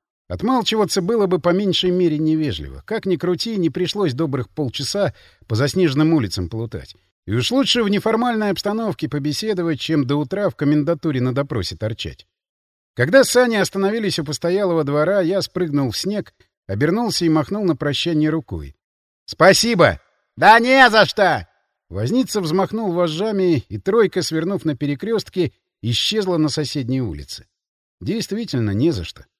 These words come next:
Можно подумать, несколько лишних поворотов были совершенно случайны. Да без них бы мы сюда куда быстрее добрались.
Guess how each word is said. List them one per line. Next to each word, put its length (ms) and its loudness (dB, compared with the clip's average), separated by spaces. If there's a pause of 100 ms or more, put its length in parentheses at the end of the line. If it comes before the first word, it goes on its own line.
(240)
Можно 300 2
подумать, 440 0
несколько 420 -2
лишних 360 -2
поворотов 560 0
были 200 -2
совершенно 480 -2
случайны. 600 -8 (280)
Да 120 -2
без 220 2
них 180 2
бы 100 2
мы 120 4
сюда 280 2
куда 240 2
быстрее 460 0
добрались. 580 -4